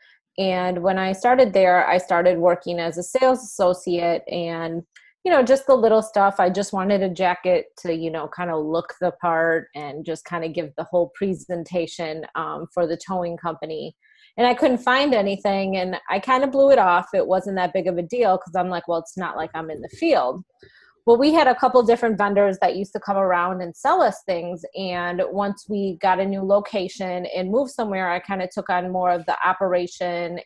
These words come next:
and employee training, you know, ride-alongs. We hired some girls,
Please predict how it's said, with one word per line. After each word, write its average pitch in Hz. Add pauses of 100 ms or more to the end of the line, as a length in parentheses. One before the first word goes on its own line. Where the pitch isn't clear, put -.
and 160
employee 214
training, 196 (360)
you 202
know, 170
ride-alongs. 208
We 196
hired 185
some 165
girls, 202